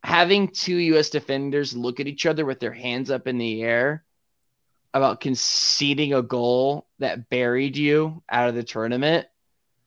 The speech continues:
that's just not a good look. But anyways, I'll give a B plus. All that being said, it was really unfortunate. That's the thing. It was such a bitter taste in the mouth in that Netherlands game.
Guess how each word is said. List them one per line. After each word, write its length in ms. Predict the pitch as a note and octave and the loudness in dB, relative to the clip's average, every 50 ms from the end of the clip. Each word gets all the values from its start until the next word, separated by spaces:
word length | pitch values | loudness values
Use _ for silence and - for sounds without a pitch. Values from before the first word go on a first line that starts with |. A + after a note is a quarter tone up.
| _ _ _ _ _ _ _ _ _ _ _ - | _ _ _ _ _ _ _ _ _ _ _ -2
that's 260 | - B2 B2+ - - | 0 0 2 2 0
just 160 | D3+ D3+ - | -4 -4 -2
not 160 | E3+ D#3 D3+ | 0 0 2
a 40 | D3 B2+ | 2 0
good 100 | B2 A#2 | -2 -2
look. 420 | A#2+ A#2+ A#2 F#2 - _ - - _ _ | -4 -4 -6 -6 -8 _ -18 -20 _ _
But 280 | - A#2 A#2 G#2+ - - _ _ _ _ _ _ _ _ _ _ _ _ _ _ _ _ _ _ _ - - - | -2 -2 -2 -2 -4 -6 _ _ _ _ _ _ _ _ _ _ _ _ _ _ _ _ _ _ _ -16 -6 0
anyways, 720 | D#3 E3 D#3+ D3+ D3 C3+ B2+ A#2+ A#2+ A#2+ - - - - _ _ _ _ _ _ _ _ _ _ _ _ _ _ - | 2 4 4 6 6 6 4 4 2 0 -4 -6 -8 -10 _ _ _ _ _ _ _ _ _ _ _ _ _ _ 4
I'll 140 | F3+ A3 A#3 | 6 6 8
give 120 | B3 G#3+ | 8 6
a 60 | G#3+ | 4
B 160 | F#3 F#3 F3+ | 6 6 4
plus. 380 | D#3+ - E3 D#3+ D3+ D3 - - | 4 6 6 6 6 6 4 2
All 260 | - - E3 F3 F3+ | 2 6 8 8 10
that 220 | E3+ F3 D3+ B2 - | 10 8 6 6 4
being 200 | D3 C#3+ C#3 B2+ | 0 0 0 0
said, 520 | - - C3+ B2 A#2+ A#2 A#2 A#2 A2+ A#2 _ _ _ _ _ _ _ _ _ - | 0 0 2 2 2 2 0 -2 -4 -8 _ _ _ _ _ _ _ _ _ 4
it 80 | F#3 | 6
was 180 | G3+ F#3+ D3+ D3+ | 6 6 4 4
really 240 | E3 F#3+ G3 G3+ G3+ | 4 6 8 8 8
unfortunate. 720 | F#3+ D#3+ - - C#3 C3+ C3 - - B2+ A#2+ G#2+ - - | 6 4 4 2 2 2 2 2 -2 -4 -4 -4 0 4
That's 160 | D#3+ F#3 F#3 | 4 4 4
the 80 | - E3 | 4 2
thing. 160 | D3+ C#3 - - | 2 0 0 4
It 80 | - D#3+ | 6 6
was 100 | F3 E3+ | 6 6
such 220 | - F#3+ F3+ - | 2 -2 0 0
a 40 | F#3+ | 0
bitter 320 | D3 - D3+ D3 D3 D#3 | 2 6 6 6 6 6
taste 480 | D3 - - - C3+ C3 C3+ - - - | 2 0 -6 -6 -4 -4 -4 -4 -6 -6
in 120 | C3 B2+ | -4 -2
the 80 | B2 A#2+ | -2 0
mouth 380 | A#2+ A#2+ A#2+ A#2+ A#2 A2+ - - - _ _ _ _ _ _ _ _ _ _ - | 0 0 0 -2 -2 -4 -6 -10 -20 _ _ _ _ _ _ _ _ _ _ -6
in 180 | C#3+ C#3+ C3+ C3+ | -2 -2 0 0
that 220 | C3 A#2 G#2+ A2 | 0 -2 -2 -2
Netherlands 560 | A#2 A#2+ A#2 A#2 A#2+ A#2+ A#2+ A#2+ A#2+ A#2+ - | -4 -4 -4 -4 -4 -4 -4 -4 -6 -6 -6
game. 460 | - A#2+ A#2+ A#2+ A#2+ A#2+ A#2 A#2+ B2+ | -4 -2 -2 -2 -2 -2 -4 -6 -8